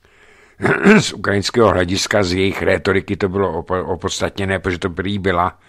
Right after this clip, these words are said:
jak říkal Zelenský, černá stavba, tak oni tam propašovali tu výbušninu a museli být hodně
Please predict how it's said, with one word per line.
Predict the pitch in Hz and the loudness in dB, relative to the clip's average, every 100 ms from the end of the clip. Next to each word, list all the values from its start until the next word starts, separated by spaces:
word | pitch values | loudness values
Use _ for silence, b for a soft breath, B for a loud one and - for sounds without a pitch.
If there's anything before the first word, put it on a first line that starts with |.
| b | b
jak | 85 | -6
říkal | 90 87 92 | -6 -4 -4
Zelenský, | 92 98 98 - 95 | -2 -4 -4 -4 -4
černá | - 87 85 92 | -2 -2 0 -2
stavba, | 90 - 71 62 69 82 107 _ _ | -2 -2 -2 -2 -4 -4 -10 _ _
tak | - 92 | -6 -4
oni | - 123 156 | 0 2 2
tam | - 113 107 | 2 0 2
propašovali | 101 104 - 139 - 117 95 92 90 90 98 | 2 2 4 2 2 0 0 2 0 0 -4
tu | - | -4
výbušninu | 98 101 90 101 - 101 98 | -2 -2 -2 -2 -2 -2 0
a | 98 | 0
museli | 95 - 92 101 | 0 -2 0 0
být | 107 90 | 0 -2
hodně | 82 73 82 82 78 78 | -4 -4 -4 -4 -4 -6